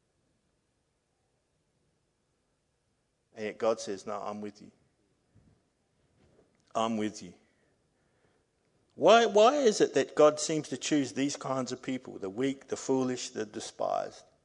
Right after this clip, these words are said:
the ones who are fearful? I, I, I think, I think there's a couple reasons. I think number one is because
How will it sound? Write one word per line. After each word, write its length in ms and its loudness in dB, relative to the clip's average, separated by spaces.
the 60 -20
ones 360 0
who 160 -2
are 40 -2
fearful? 580 -10
I, 80 -4
I, 340 -4
I 20 -6
think, 260 -6
I 60 -2
think 240 -8
there's 160 -6
a 60 -6
couple 500 -8
reasons. 420 -10
I 60 -4
think 240 -12
number 180 -4
one 460 -4
is 160 -8
because 600 0